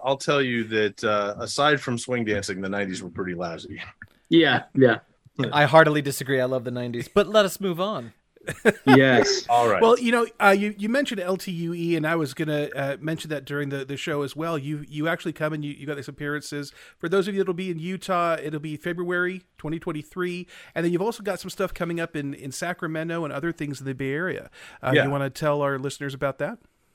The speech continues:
Speaker 1: Um, let's see. The, I've got, uh, on November nineteenth, uh, I'm doing my Bard for Life show at the Delta King Theater in Sacramento. It's actually on the riverboat. It's,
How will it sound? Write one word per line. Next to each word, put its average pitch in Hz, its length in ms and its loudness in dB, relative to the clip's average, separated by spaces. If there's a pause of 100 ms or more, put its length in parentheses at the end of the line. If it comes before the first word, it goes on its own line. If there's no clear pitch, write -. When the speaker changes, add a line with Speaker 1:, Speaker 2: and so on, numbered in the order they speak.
(120)
Speaker 1:
Um, 147 540 6
let's 156 220 2
see. 127 400 2
The, 127 840 4
I've 127 160 -2
got, 165 520 4 (200)
uh, 127 240 0
on 127 180 -2
November 165 920 0
nineteenth, 156 1120 -4
uh, 123 340 0
I'm 120 160 -2
doing 135 160 2
my 131 80 4
Bard 131 320 2
for 143 100 -4
Life 135 200 2
show 139 400 0
at 120 220 -2
the 117 320 0
Delta 127 300 -2
King 123 280 -6
Theater 131 400 0
in 113 200 -4
Sacramento. 127 640 0
It's 98 220 -8
actually 107 400 -4
on 123 240 0
the 123 80 4
riverboat. 127 640 4
It's, 101 540 -6